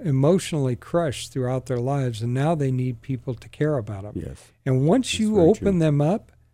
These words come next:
Speaker 1: sometimes it's a floodgate,
Speaker 2: Yeah,
Speaker 1: huh?
Speaker 2: 'cause they held it for so long and had to, you know,
Speaker 1: Tough
Speaker 2: keep
Speaker 1: it up.
Speaker 2: that facade going on, you know, because you can't show weakness.
Speaker 1: That's right.
Speaker 2: And, uh, but, you know, God, God helps us to,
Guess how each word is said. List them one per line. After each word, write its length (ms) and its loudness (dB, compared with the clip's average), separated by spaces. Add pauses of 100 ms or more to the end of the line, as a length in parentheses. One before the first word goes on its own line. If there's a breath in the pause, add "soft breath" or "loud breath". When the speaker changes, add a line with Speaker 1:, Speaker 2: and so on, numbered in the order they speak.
(540)
Speaker 1:
sometimes 580 2
it's 180 -2
a 80 -2
floodgate, 640 -2
Speaker 2:
Yeah, 200 -2
Speaker 1:
huh? 60 -8 (300)
Speaker 2:
'cause 140 -16
they 140 -18
held 280 -10
it 100 -16
for 100 -20
so 180 -14
long 320 -6
and 120 -10
had 140 -10
to, 160 -10 (540)
you 80 -8
know, 280 -10 (220)
Speaker 1:
Tough 240 0
Speaker 2:
keep 120 4
Speaker 1:
it 40 0
up. 220 2
Speaker 2:
that 140 -20
facade 500 -6
going 260 -6
on, 380 -10
you 80 -20
know, 140 -16
because 320 -20
you 60 -20
can't 200 -10
show 160 -10
weakness. 560 -14 (220)
Speaker 1:
That's 260 0
right. 300 -6
Speaker 2:
And, 340 -20
uh, 140 -20 (360)
but, 120 -18 (960)
you 80 -10
know, 80 -12
God, 400 -10 (500)
God 320 -4 (300)
helps 260 -8
us 160 -6
to, 300 -12